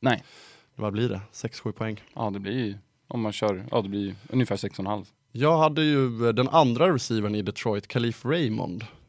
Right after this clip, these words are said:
Speaker 2: Och, eh, han gjorde det faktiskt okej. Han gjorde det bäst av de två. Han fick typ tio, elva poäng.
Speaker 1: Ja, ja.
Speaker 2: Eh, och, eh,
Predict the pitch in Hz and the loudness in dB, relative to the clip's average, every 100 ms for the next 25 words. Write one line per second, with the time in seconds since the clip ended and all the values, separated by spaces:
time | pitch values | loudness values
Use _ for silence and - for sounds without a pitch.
0 | _ 107 107 _ _ - 110 104 104 101 | _ -6 -6 _ _ -4 -2 0 -2 -4
1 | 120 156 135 120 160 165 107 - 147 98 | 0 0 2 0 -2 -6 -6 -2 -2 -2
2 | 104 113 131 143 139 120 107 131 135 - | -8 0 2 2 2 0 2 0 -2 -12
3 | - 104 95 95 90 90 101 - 117 123 | -4 -2 0 -4 -6 -8 -10 -6 -2 0
4 | 120 - - - 104 104 101 98 98 110 | -2 -4 -8 -6 -2 0 0 -2 -2 -2
5 | - - - 214 233 - _ _ - 101 | -4 -8 -6 -4 -4 -10 _ _ -8 -4
6 | 95 95 - 104 _ - 110 104 | -4 -4 -4 -4 _ -4 -2 -2